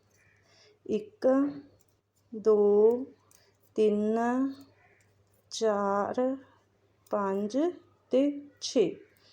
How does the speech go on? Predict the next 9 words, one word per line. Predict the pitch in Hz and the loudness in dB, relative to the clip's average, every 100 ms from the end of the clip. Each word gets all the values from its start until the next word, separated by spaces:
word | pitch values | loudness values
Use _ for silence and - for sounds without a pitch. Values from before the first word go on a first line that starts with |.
| _ _ | _ _
ਇਹ | 196 | -6
ਫਸਟ | 202 220 202 - 269 | 4 4 4 4 6
ਰੋ | 254 | 8
ਆ। | 247 311 - _ _ _ _ _ _ - | 6 2 -4 _ _ _ _ _ _ -10
ਦੋ | 196 220 208 | 4 4 6
ਉਲਟੇ, | 196 180 - 202 254 320 - - _ _ _ _ _ _ _ _ _ _ - | 4 2 0 2 2 0 -8 -20 _ _ _ _ _ _ _ _ _ _ 0
ਧਾਗਾ | 226 202 202 | 2 4 2
ਅੱਗੇ | 185 196 | 2 0
ਲਿਜਾਵਾਂਗੇ, | 208 247 254 226 240 285 | 4 4 4 2 2 0